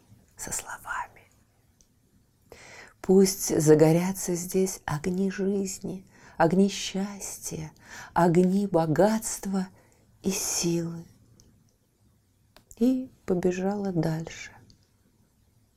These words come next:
И вдруг увидела впереди себя скачущего наперерез всадника.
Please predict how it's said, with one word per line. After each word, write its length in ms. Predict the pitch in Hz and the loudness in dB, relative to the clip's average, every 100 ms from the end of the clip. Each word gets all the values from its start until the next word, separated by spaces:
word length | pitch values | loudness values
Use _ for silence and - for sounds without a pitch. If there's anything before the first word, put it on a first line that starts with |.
| - | -6
И 100 | 131 | -4
вдруг 440 | 117 - 190 - - _ - - - - - - | -2 -4 -4 -8 -20 _ -20 -20 -20 -20 -12 2
увидела 540 | 185 196 254 226 214 | 6 8 8 6 4
впереди 580 | 196 - 196 196 208 226 | 0 4 4 6 4 2
себя 540 | 226 - 185 202 214 | 2 0 2 2 2
скачущего 1000 | 208 - - 202 208 214 - 190 - 190 | -2 -6 -6 -4 -4 -4 -6 -4 -2 0
наперерез 580 | 185 180 185 185 185 185 | 0 2 4 4 2 0
всадника. 920 | - - 185 170 151 95 - - - | -4 -2 0 -2 -4 -8 -10 -12 -14